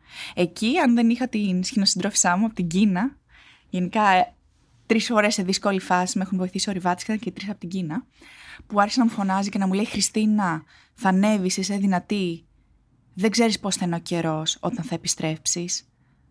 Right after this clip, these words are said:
Ίσως δεν επιστρέψεις ποτέ αν φύγεις τώρα». Ήταν αυτό που χρειαζόταν να ακούσω για να ξαναέρθει η Χριστίνα που είμαι, να ξαναέρθει η λογική στο μυαλό μου. Και όντως κατέβηκα εκείνη τη μέρα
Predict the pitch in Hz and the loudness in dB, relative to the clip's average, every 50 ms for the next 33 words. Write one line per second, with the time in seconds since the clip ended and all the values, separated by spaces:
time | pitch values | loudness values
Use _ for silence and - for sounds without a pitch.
0 | _ _ _ - 202 202 - 233 226 220 202 208 214 220 226 - - 220 214 - | _ _ _ 0 0 0 2 0 0 0 2 2 0 0 0 -2 -2 -2 -2 0
1 | - - - - - 214 190 - 214 208 185 170 160 - 165 160 156 - - - | 0 0 0 0 -2 -2 -2 0 2 0 0 0 -4 -6 -6 -4 -4 -4 -2 -2
2 | 156 151 147 160 160 - - _ _ - - - - - 247 233 311 277 254 220 | -2 -2 -4 -4 -8 -10 -14 _ _ -20 -20 -20 -8 -4 0 2 4 4 2 2
3 | 233 - 202 - - 226 220 - - - 262 202 208 190 262 254 247 202 - - | 0 -4 -4 -2 -2 -2 -2 -2 0 0 0 0 2 2 4 4 4 2 0 -2
4 | 185 175 - - 175 175 208 285 285 - _ - - - - - - 190 208 226 | -2 0 0 2 2 2 0 0 -4 -8 _ -20 -20 -20 -14 -6 0 2 4 6
5 | 226 220 220 - _ _ _ - - 269 233 220 220 226 269 320 - 349 - 302 | 6 4 2 0 _ _ _ -2 0 2 4 4 4 4 4 2 0 -2 0 0
6 | 277 - - 262 285 302 320 359 403 403 - _ _ _ _ - 285 285 285 254 | -2 0 2 2 2 2 2 0 -2 -4 -8 _ _ _ _ 0 2 4 4 4
7 | 220 170 156 170 180 - 214 220 - 226 233 233 285 285 320 311 302 269 214 - | 4 2 0 -4 -4 -6 -6 -2 0 2 2 2 2 2 2 2 2 2 0 -4
8 | - - 247 269 330 320 - 302 277 269 262 262 240 208 185 170 165 165 170 - | -6 -4 -4 -2 -2 0 2 2 4 4 4 4 2 2 0 -2 -4 -6 -8 -10
9 | _ _ _ _ _ _ _ _ _ _ _ _ _ _ _ _ _ _ _ - | _ _ _ _ _ _ _ _ _ _ _ _ _ _ _ _ _ _ _ 0
10 | - 240 233 277 262 - 247 233 233 226 214 185 175 170 - 170 165 165 165 - | 2 2 2 2 2 2 0 2 2 0 0 0 -2 -4 -2 -2 -2 -2 -4 -4
11 | 175 170 165 175 175 170 170 170 180 202 254 - | -6 -6 -4 -4 -4 -2 -2 -2 0 0 -2 -2